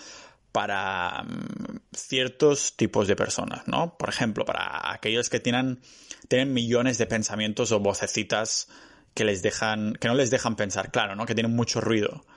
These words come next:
El primer instinto y consejo de muchos sería, ¿has probado meditar? Eh, y os digo que lo he probado y no, bueno, no me puedo estar muy, muy quieto en mi cabeza. Siempre pasan mil trillones de, de pensamientos.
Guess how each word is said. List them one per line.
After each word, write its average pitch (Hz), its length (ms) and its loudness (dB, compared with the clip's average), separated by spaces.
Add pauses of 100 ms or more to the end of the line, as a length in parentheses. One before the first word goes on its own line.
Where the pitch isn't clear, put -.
(280)
El - 140 -8
primer 117 260 0
instinto 120 460 2
y 113 60 2
consejo 101 420 -4
de 104 60 2
muchos 110 300 0
sería, 113 380 0 (400)
¿has 127 140 -2
probado 113 320 0
meditar? 104 560 0 (520)
Eh, - 400 -4 (140)
y 117 60 2
os 104 160 2
digo 107 180 4
que 104 100 -2
lo 98 100 4
he 98 40 -2
probado 101 420 0
y 104 120 -4
no, 104 180 -6 (140)
bueno, - 400 -8
no - 200 -8
me 98 80 -8
puedo 101 220 0
estar 98 220 -2
muy, 101 200 -4 (120)
muy 104 180 0
quieto - 280 -6
en - 60 -8
mi 135 100 -2
cabeza. - 360 -2
Siempre 107 300 -4
pasan - 360 -6 (380)
mil 110 180 0
trillones 104 380 -2
de, 98 280 0 (420)
de 101 180 0
pensamientos. 113 920 -6